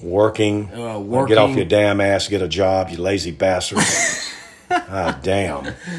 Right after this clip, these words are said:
Speaker 1: Jobs everywhere, and everybody wants to, "Oh, I can't go to work." Well, quit giving them goddamn money.
Speaker 2: <laughs>
Speaker 1: I mean, the damn Bi-, I mean, the Bible says you don't work, you don't deserve to eat, so get the fuck up and
Speaker 2: Right,
Speaker 1: work.
Speaker 2: right.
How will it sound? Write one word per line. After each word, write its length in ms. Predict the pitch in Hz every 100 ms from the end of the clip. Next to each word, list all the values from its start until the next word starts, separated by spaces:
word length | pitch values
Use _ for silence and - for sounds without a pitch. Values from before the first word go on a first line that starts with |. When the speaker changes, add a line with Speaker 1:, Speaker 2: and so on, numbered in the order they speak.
| 151 127 -
Speaker 1:
Jobs 360 | 139 147 143
everywhere, 420 | 139 147 120 110 113
and 100 | 110
everybody 280 | 117 113
wants 260 | 107 110 -
to, 140 | 104 - _ - -
"Oh, 240 | 156 165 147
I 80 |
can't 260 | 151 202 165
go 140 | 143 139
to 40 |
work." 380 | 123 127 131 -
Well, 200 | 120 123
quit 220 | - 196
giving 160 | 165 185
them 120 | 170
goddamn 480 | 180 190 185 190 190
money. 340 | 220 131 - 196 - - - -
Speaker 2:
<laughs> 480 | - - - - -
Speaker 1:
I 80 | 131
mean, 140 | 139
the 60 | 127
damn 280 | 160 160
Bi-, 180 | 156 -
I 120 | - 151
mean, 100 | 143
the 60 |
Bible 340 | 139 202 233 220
says 540 | 208 180 147 147 - - _ -
you 80 | 147
don't 180 | 175 190
work, 220 | 160 180
you 40 | 160
don't 100 | 170
deserve 240 | 156 190
to 60 | 190
eat, 140 | 240 -
so 140 | 143
get 320 | 113 131 139
the 80 | 208
fuck 340 | - 202 202
up 200 | 226 220
and 80 | 226
Speaker 2:
Right, 80 | 233
Speaker 1:
work. 280 | 262 120 -
Speaker 2:
right. 300 | 151 170 190